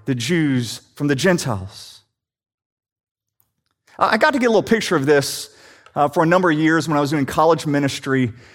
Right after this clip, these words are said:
Uh, for seven or eight years, I would spend a lot of my summers in Northern Ireland. And when I was there, I would take a,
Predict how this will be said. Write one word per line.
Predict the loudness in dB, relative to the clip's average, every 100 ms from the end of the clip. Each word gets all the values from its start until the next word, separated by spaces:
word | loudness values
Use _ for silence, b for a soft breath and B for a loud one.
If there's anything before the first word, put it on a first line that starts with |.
| b b
Uh, | -2 0 2 0 -8
for | -10
seven | -8 2 2 4
or | 2
eight | 0
years, | 2 2 2 2
I |
would | 2 0
spend | -2 -2 2
a |
lot | 4 4
of | 2
my | 0
summers | -2 -2 0 0 -2 -4 -6
in | -2 2 2
Northern | 2 0 2
Ireland. | 2 0 -2 -6 -14 _ _ _ _ _ B B B B -6
And | 0 2 2 -2 b b b b _
when | -4 0
I | 2
was | 4
there, | 4
I | 4
would | 4
take | 0 2
a, | 2